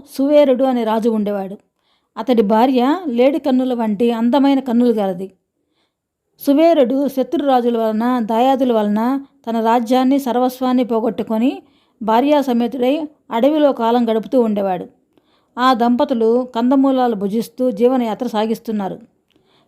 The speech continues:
కొంతకాలానికి వాళ్ళకి ఒక ఆడపిల్ల పుట్టింది. తల్లిదండ్రుల లాలనలో పెరుగుతూ రూపగుణ లావణ్యాదులతో యౌవనవతి అయింది.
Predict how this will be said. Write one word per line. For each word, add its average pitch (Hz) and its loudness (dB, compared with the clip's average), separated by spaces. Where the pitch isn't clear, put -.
కొంతకాలానికి 269 2
వాళ్ళకి 226 -2
ఒక 247 -10
ఆడపిల్ల 269 2
పుట్టింది. 226 -4
తల్లిదండ్రుల 294 4
లాలనలో 226 0
పెరుగుతూ 240 2
రూపగుణ 240 0
లావణ్యాదులతో 240 0
యౌవనవతి 240 2
అయింది. 190 -6